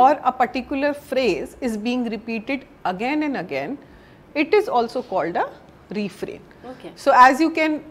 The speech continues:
Speaker 1: see the last line, "by the patter of the rain,"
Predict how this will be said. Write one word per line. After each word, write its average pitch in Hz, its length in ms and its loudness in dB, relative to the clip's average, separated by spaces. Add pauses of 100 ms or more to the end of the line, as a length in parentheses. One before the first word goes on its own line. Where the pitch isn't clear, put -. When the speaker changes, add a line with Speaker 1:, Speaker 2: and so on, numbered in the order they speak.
Speaker 1:
see 294 280 0
the 262 140 2
last 233 420 8
line, 269 300 0 (540)
"by 208 200 8
the 233 140 0
patter 214 400 2 (120)
of 220 100 -6
the 240 160 2
rain," 285 160 -2